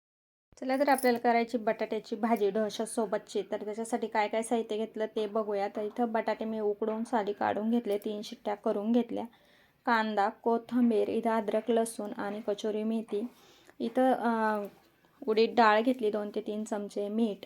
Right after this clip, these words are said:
आणि इथं मिरचीचा ठेचा. तर इथं ठेच्यामध्ये इथं हिरवी मिरची, लसूण आणि जिरे वाटण करून घेतले.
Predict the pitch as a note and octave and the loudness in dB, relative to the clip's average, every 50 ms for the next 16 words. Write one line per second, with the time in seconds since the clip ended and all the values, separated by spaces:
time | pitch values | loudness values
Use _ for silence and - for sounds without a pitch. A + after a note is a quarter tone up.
0 | - - G#3 G3+ G#3 G#3 A3 G#3+ - A3 A3+ A#3+ B3 A3+ A3+ G#3 G3+ - G#3 G3+ | -14 -10 -8 -8 -6 -6 -6 -2 -2 -2 -2 -2 -2 -2 -4 -4 -2 -4 -6 -2
1 | - G#3 G#3+ G#3+ - A#3+ A#3 A3+ - G3 F#3 G#3 A#3 A#3 - G#3+ G3 G#3 A3 G#3+ | 0 -2 -2 0 2 2 2 2 2 -4 -6 -6 -8 -6 -4 0 0 0 0 0
2 | A#3+ A#3+ A#3+ B3 A3 A3+ - A#3 G#3+ G#3+ G#3+ G#3+ A3 A3 A3 G#3+ - A3 A#3 A3+ | 0 0 2 2 0 0 0 -4 -4 -2 -4 -4 -2 -2 -2 -2 -2 -4 0 0
3 | A#3+ A3 G#3 G#3+ A3 A3+ A3 G#3 G#3 - G3+ G3+ G3+ G3+ G3+ G#3 - - G#3+ - | 0 0 0 0 -2 -2 -4 -4 -4 -4 -4 -2 0 0 -2 -2 -2 -6 -6 -4
4 | G3 G3+ G3+ G3+ G3 G#3 G3+ G3+ F#3+ F#3 F3+ F3+ - G3+ G#3 - G3+ G3 G3 G3+ | -4 -4 -4 0 0 2 2 4 4 2 2 0 -2 -6 -4 -2 -2 -2 -2 -2
5 | G#3+ A3 A3 G#3+ - F#3 F#3+ | -2 -2 -4 -4 -4 -6 -6